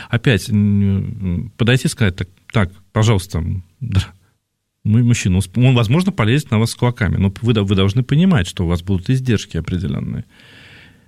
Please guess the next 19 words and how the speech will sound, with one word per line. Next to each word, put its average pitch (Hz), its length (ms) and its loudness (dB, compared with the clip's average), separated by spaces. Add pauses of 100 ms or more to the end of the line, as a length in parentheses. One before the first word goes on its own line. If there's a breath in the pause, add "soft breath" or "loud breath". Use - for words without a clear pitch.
(120 loud breath)
Вы 92 120 0
должны 90 240 4
это 110 200 2
понимать. 120 600 0
Если 135 380 0
вы, 131 140 2
е-, 117 360 0
э, 90 260 -2
вы 113 180 2
можете 127 280 2
сказать: 92 340 0
"Если 107 480 -2
вы 127 100 4
не 127 80 4
прекратите, 127 520 -2
я 98 40 2
щас 107 160 -2
вызову 110 240 -2
полицию". 98 600 -2